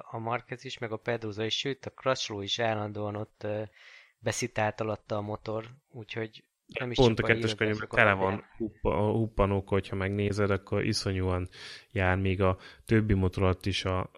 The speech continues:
Speaker 2: vagy többi versenyző alatt is, még Yamahások alatt is nagyon ficánkoltak a motorok, és, ö, érted, egy, egy Hondánál ez felerősödik.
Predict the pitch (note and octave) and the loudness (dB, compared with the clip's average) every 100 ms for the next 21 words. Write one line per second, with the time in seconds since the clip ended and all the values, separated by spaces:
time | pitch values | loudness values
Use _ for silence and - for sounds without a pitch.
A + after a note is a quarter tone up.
0 | _ A2 G2 - G2 G2 F#2+ - G2+ F#2+ | _ -2 2 4 4 4 2 0 2 2
1 | F#2 F#2+ F#2 G2 F#2+ F#2 G2+ F#2 F#2+ F#2 | 2 -2 -2 0 0 -2 -4 -4 -4 -2
2 | G2+ G#2 F#2+ F#2 - G2 F#2+ F#2 F#2+ - | 2 2 2 0 0 -2 -2 -2 -4 -4
3 | F#2 F#2+ F#2 F#2 - - - - G2+ - | -2 0 0 -4 -10 -14 -16 -6 -4 0
4 | F2+ F2 F#2+ F#2+ F2+ - F2+ F2+ F#2 F2+ | -2 0 -2 -2 -4 -4 -2 -2 -2 -2
5 | - F#2 - - - - - - - C#3+ | -2 -4 -6 -12 -16 -16 -18 -20 -16 -10
6 | G2 F#2 F2+ - - G2 - F#2+ F#2+ - | -8 -6 -8 -10 -10 -10 -8 -8 -8 -8
7 | G2+ - G2+ G2+ G2 G2+ G2 G2 - F#2 | -6 0 0 2 2 4 4 2 0 -2
8 | F2 F2+ F2 G#2 G2+ - - | -2 -4 -4 -4 -6 -8 -14